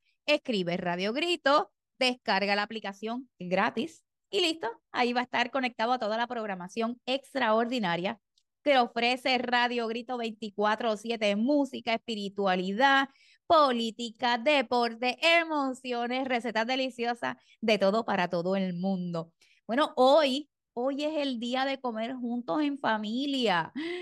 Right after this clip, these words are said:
Debería ser todos los días, pero ¿qué tal? El cuarto lunes de cada mes es el día, perdón, del mes de septiembre de cada mes. Bueno,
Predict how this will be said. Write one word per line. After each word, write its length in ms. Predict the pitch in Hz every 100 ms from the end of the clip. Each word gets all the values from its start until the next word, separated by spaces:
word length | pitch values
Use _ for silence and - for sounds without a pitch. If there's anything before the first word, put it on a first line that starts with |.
| 339
Debería 400 | 233 233 220 202
ser 180 | 226 254
todos 260 | - 269 269
los 140 | 269
días, 320 | 226 226 330 339
pero 220 | 269 247
¿qué 120 | 247 269
tal? 380 | 403 359 202 _ _ _ _
El 240 | 269 269 262
cuarto 600 | 294 302 339 - 320 294
lunes 520 | 269 285 330 226 226 208
de 120 | 196
cada 240 | 196 226
mes 280 | 277 330 -
es 220 | 214 226 -
el 280 | 202 175
día, 380 | 208 247 180 226 _ _ -
perdón, 280 | 226 240 208
del 140 | 202
mes 120 | 208
de 120 | 269
septiembre 600 | 294 226 - 233 214 175
de 120 | 165 160
cada 240 | 151 156
mes. 160 | 151 151 - _ _ _ _ _ -
Bueno, 320 | 208 453 554